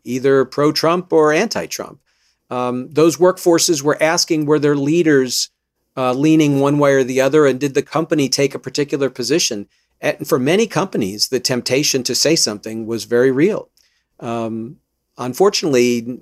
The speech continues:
getting companies involved in political discussions is fraught with risk. And the same could be said of the pandemic, which had a direct impact on businesses. And I think that sort of forced people to be engaged in the issue.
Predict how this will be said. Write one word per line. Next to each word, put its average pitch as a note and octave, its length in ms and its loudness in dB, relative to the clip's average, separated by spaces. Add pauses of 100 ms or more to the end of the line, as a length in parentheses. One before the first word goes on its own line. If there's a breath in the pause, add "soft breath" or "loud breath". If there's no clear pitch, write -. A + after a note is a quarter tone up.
(480)
getting D#3+ 260 2
companies D3 420 -2
involved B2 340 0
in C3 80 -2
political E3+ 380 -2
discussions A2 560 -6
is G#2+ 120 -10
fraught C3 320 0
with G#2 160 -14
risk. A#2 480 -2 (380)
And C3+ 160 2
the C#3 60 4
same E3+ 260 4
could D3+ 200 0
be C3 100 0
said C3+ 320 2
of A#2+ 320 2
the A2+ 280 -4
pandemic, A#2 600 -2
which B2 140 -2
had A2+ 120 -2
a G#2+ 60 -4
direct A#2 360 0
impact E3+ 400 -2
on D#3+ 120 -2
businesses. E3+ 500 -2
And C#3 80 -2
I C3+ 80 0
think C3 220 -4
that A2+ 160 -2
sort A#2+ 180 -2
of G#2 80 -6
forced - 460 -2
people C#3+ 320 -4
to C#3 120 -8
be C3 140 -4
engaged B2+ 480 -2
in B2+ 80 -8
the B2 140 -2
issue. C3+ 340 -4